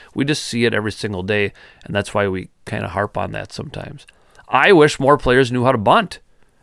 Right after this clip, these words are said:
to move a runner into scoring position. Boy, that would have been a quick way to take care of these shifts that are gonna disappear next year anyway. Uh, that would have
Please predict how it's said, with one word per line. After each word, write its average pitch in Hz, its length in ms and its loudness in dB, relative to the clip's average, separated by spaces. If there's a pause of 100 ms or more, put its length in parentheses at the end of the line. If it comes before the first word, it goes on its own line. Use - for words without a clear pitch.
to - 80 -8
move 123 200 0
a 117 60 -2
runner 120 260 2
into 120 140 -2
scoring 156 340 2
position. 113 440 -8
Boy, 127 160 2
that 131 120 4
would 175 100 0
have 139 80 -2
been 123 120 0
a 110 60 -4
quick - 280 -8
way 117 280 0 (320)
to - 80 -20
take 127 200 -4
care 131 120 4
of 123 80 2
these 107 140 -4
shifts - 360 -2
that 110 120 -4
are 110 40 2
gonna 107 160 -4
disappear 104 500 -4
next 104 300 -6
year 101 160 -2
anyway. 107 380 -6 (580)
Uh, 98 160 -8
that 110 140 2
would 113 80 2
have 98 120 -6